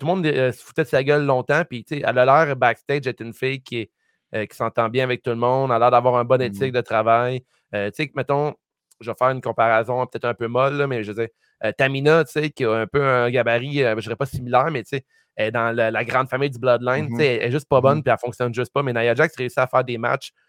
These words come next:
Speaker 1: comme celui d'hier, que j'étais comme crime, mais elle a fait beaucoup men-, elle fait mentir beaucoup de gens, tu sais.
Speaker 2: Ouais,
Speaker 1: Puis,
Speaker 2: ben,
Speaker 1: euh,
Speaker 2: c'est mieux, tu sais, c'est mieux que ce que c'était avant que, qu'elle revienne, là. C'est sûr
Speaker 1: Ouais.
Speaker 2: que, mettons qu'on, on, on la voit moins. Mais en même temps, il y a souvent des moments,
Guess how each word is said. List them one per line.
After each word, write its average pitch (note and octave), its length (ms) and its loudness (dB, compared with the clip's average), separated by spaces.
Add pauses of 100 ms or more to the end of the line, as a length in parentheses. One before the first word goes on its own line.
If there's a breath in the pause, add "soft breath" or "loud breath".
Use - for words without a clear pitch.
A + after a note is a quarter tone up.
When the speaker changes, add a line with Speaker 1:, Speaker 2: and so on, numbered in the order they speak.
(180)
Speaker 1:
comme C3 160 -2
celui C#3 260 -6
d'hier, C3 360 0
que B2 80 -6
j'étais A2+ 200 -8
comme A2 180 -8
crime, E3+ 220 -6
mais C#3+ 40 2
elle A#2 60 4
a G#2 60 0
fait B2 100 -4
beaucoup C3 240 -8
men-, E3 160 -2
elle B2 80 0
fait C3+ 80 -6
mentir B2+ 280 -4
beaucoup C#3+ 220 -10
de B2 60 -10
gens, C#3 240 0
tu - 80 -18
sais. D3 140 -12 (440)
Speaker 2:
Ouais, E3+ 60 -10 (280)
Speaker 1:
Puis, G#2+ 200 -4
Speaker 2:
ben, - 100 -2
Speaker 1:
euh, D3 200 -4
Speaker 2:
c'est A3+ 300 -6
mieux, C4 240 -4
tu - 80 -20
sais, G3+ 160 -8
c'est F3 140 -6
mieux F3+ 180 -4
que G2+ 640 -6
ce - 80 -20
que A2+ 80 -10
c'était G#2 340 -8
avant G2+ 380 -6
que, E2 480 -12
qu'elle E2+ 220 -14
revienne, G3 440 -12
là. G#2+ 180 -8
C'est D#2+ 140 -18
sûr G#2+ 220 -12
Speaker 1:
Ouais. A2 120 -2
Speaker 2:
que, - 380 -14 (560)
mettons G2+ 240 -6
qu'on, G#2+ 240 -8
on, F#2+ 240 -12
on F2 60 -8
la F#2+ 100 -6
voit G#2+ 200 0
moins. A2 360 -4
Mais C#3 160 -2
en C#3+ 80 -2
même D#3 180 -4
temps, F#3+ 200 -2
il F3+ 80 -4
y B2+ 60 -2
a A#2 40 -2
souvent D#3 440 -2
des C3+ 100 -2
moments, A#2+ 500 -2